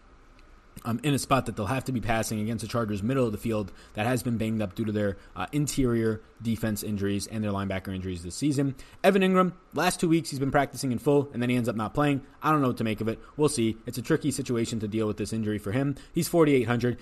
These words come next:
He might be my favorite tight end of the week against Washington if he suits up, but I have no idea at this point. Even if he practices all week, I will have no idea until Friday practice reports come out. That's when they've ruled him out the last two weeks. Actually, they ruled him out last week on Friday, and then Monday Night Football, I think he was a, a game time decision and ruled out.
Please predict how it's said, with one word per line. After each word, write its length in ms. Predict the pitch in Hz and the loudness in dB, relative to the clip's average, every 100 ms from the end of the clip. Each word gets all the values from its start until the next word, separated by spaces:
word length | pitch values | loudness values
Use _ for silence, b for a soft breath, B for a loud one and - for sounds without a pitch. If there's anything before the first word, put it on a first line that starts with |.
| B | B
He 100 | 180 | 2
might 160 | 165 147 | 4 4
be 80 | |
my 140 | 143 123 | 2 2
favorite 300 | 131 120 113 | 0 0 -2
tight 180 | 113 110 | -2 -2
end 180 | 107 | -2
of 60 | 107 | -2
the 80 | 98 | -2
week 220 | 110 104 | -2 -2
against 240 | 104 98 | -6 -4
Washington 400 | 104 98 113 104 - | -2 -2 -4 -6 -6
if 100 | - | -6
he 100 | 90 | -6
suits 260 | 95 - | -6 0
up, 260 | 151 - B B | 0 0 B B
but 100 | - | 0
I 60 | 165 | 2
have 80 | 151 | 4
no 140 | 147 | 4
idea 180 | 131 117 | 4 2
at 80 | - | 0
this 100 | 87 | -6
point. 200 | 92 90 | -10 -6
Even 180 | 156 170 | 0 2
if 80 | 147 | 2
he 60 | |
practices 480 | - 147 135 131 123 | 2 2 2 -2 0
all 140 | 127 | 2
week, 200 | 127 135 | 2 0
I 120 | - 113 | 0 -2
will 100 | 110 | 0
have 160 | 101 | -2
no 220 | 101 139 | 2 4
idea 320 | 135 120 113 110 B | 4 4 0 -2 B
until 220 | 104 110 110 | -6 -4 0
Friday 300 | 120 113 107 | 0 0 0
practice 340 | 107 101 95 | -2 -4 -8
reports 280 | 95 104 98 | -4 -4 -4
come 140 | 101 | -4
out. 160 | 95 98 | -4 -4
That's 160 | 107 | -6
when 80 | 110 | -2
they've 160 | 101 98 | -2 -2
ruled 160 | 101 | -2
him 80 | 101 | -2
out 140 | 95 92 | -4 -4
the 40 | |
last 220 | 92 90 | -6 -6
two 80 | 101 | -8
weeks. 160 | 87 110 | -6 -2
Actually, 240 | 175 160 | 0 2
they 80 | 120 | 2
ruled 160 | 135 | 0
him 80 | 123 | 0
out 160 | 104 80 | -4 -4
last 240 | 107 107 | -6 -4
week 80 | 110 | -4
on 80 | 101 | -4
Friday, 380 | 104 101 95 95 B | -2 -2 -2 -6 B
and 80 | 110 | -4
then 80 | 104 | 0
Monday 220 | 120 117 | 0 0
Night 160 | 110 107 | -2 -4
Football, 260 | 117 110 | -4 -2
I 60 | 101 | -2
think 160 | 110 101 | -4 -4
he 80 | |
was 160 | 101 95 | -4 -2
a, 180 | 95 92 - - | -2 -4 -8 -6
a 80 | |
game 260 | 107 110 107 | -2 -2 -2
time 180 | 104 101 | -4 -4
decision 360 | 95 101 98 | -4 -4 -6
and 140 | 90 95 | -6 -6
ruled 180 | 90 90 | -6 -6
out. 280 | 92 - | -8 -10